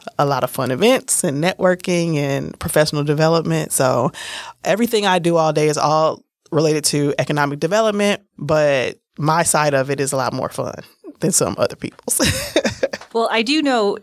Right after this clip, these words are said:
Speaker 2: of you that you do like to have fun, and you are known for your energy and your passion and your charisma. How have your personal story and journey influenced you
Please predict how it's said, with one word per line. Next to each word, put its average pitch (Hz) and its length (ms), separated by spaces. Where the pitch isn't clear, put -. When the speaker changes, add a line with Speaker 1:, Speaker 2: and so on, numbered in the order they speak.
Speaker 2:
of 190 160
you 185 240
that 180 160
you 190 160
do 180 160
like 165 180
to 175 80
have 165 200
fun, 160 320
and 180 200
you 175 120
are 170 120
known 175 360
for - 120
your 156 280
energy 180 560
and 151 100
your 170 140
passion 208 680
and 202 140
your 202 100
charisma. 180 720
How 381 180
have 294 140
your 262 200
personal 226 520
story 170 540
and 175 180
journey 156 560
influenced 165 800
you 147 320